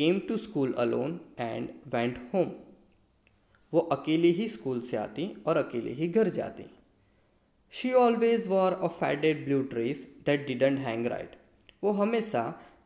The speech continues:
एक ब्लू कलर का, जिसका कलर भी अब फेड हो चुका था, लाइट हो चुका था,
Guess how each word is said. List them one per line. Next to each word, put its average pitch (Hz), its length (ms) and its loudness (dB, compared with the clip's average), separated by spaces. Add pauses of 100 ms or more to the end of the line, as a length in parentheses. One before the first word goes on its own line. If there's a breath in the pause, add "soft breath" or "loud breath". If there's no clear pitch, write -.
एक - 360 -4
ब्लू 165 440 0
कलर 127 340 4
का, 120 200 0
जिसका 156 320 -2
कलर 143 360 2
भी 170 120 4
अब 180 100 6
फेड 170 400 2
हो 151 160 2
चुका 120 340 -2
था, 139 460 -8
लाइट 135 360 2
हो 135 120 2
चुका 117 320 -6
था, - 260 -6